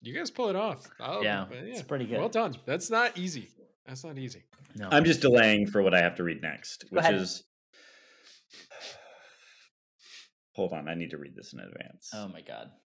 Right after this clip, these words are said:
Speaker 3: Uh, all right.
Speaker 1: This is not that bad.
Speaker 2: It's really not.
Speaker 3: Rant of the week, child support. Why do doctors have to pay their lazy ex fifty K a year in child support? I'm a teacher and was paying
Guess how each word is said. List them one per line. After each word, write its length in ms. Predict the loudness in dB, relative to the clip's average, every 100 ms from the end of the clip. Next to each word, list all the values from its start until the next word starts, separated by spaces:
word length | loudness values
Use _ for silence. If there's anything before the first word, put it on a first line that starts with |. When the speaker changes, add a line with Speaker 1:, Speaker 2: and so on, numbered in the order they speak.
| _ _ -6
Speaker 3:
Uh, 1200 | -2 0 2 2 2 2 0 -2 -2 -2 -2 -6 -4
all 220 | 4 6 6
right. 180 | 4 2
Speaker 1:
This 140 | 0
is 120 | -2
not 180 | -6 -8
that 160 | -12 -12
bad. 180 | -14 -16 _ -8
Speaker 2:
It's 200 | -6 -4
really 200 | -4 -4
not. 240 | -6 -14 _ _ _ _ -4
Speaker 3:
Rant 320 | 4 8 8
of 80 | 8
the 80 | 6
week, 300 | 8 6 4
child 440 | 4 8 8 8
support. 580 | 2 -6 -2 -2 -2 -8 -10
Why 240 | 2 4
do 80 | 4
doctors 480 | 4 4 4 2 -2
have 160 | -2 -2
to 80 |
pay 300 | -6 2 4 4
their 260 | 4 4
lazy 600 | 2 0 0 -2 -2 0
ex 380 | 0 0 -4 -14
fifty 320 | -10 -10 -8
K 260 | -8 -2 0
a 60 | 0
year 260 | 0 0
in 80 | -2
child 320 | -2 2 2
support? 340 | 0 -6 -4 -4 -6
I'm 160 | -8
a 60 | -8
teacher 460 | -6 -8 -6 -4 -4
and 160 | -4
was 100 | -6 -6
paying 560 | -8 -6 -6 -10 -14